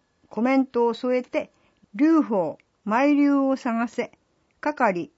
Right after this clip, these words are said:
Eメール、エイチアイエスワイオーアッ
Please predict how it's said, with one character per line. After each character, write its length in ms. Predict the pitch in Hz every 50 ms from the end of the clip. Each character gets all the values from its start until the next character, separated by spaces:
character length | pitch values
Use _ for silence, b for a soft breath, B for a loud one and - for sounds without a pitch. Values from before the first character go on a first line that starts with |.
| _ _
E 240 | 226 240 269 277 269
メ 260 | 262 254 247 220 190
ー 60 | 165
ル、 140 | 160 190 - - - _ _ _ _ _ _ _ _ _
エ 80 | 208 214
イ 80 | 208 214 _ _
チ 160 | - 277 294 294
ア 100 | 285 233
イ 160 | 196 - - -
エ 100 | 202 180
ス 180 | - - 254
ワ 220 | 262 262 254 247 220
イ 140 | 185 - -
オ 240 | 220 233 240 208 -
ー 60 | - - _ _ _ _ _ _ _ _ _ -
ア 80 | 196
ッ 80 | 196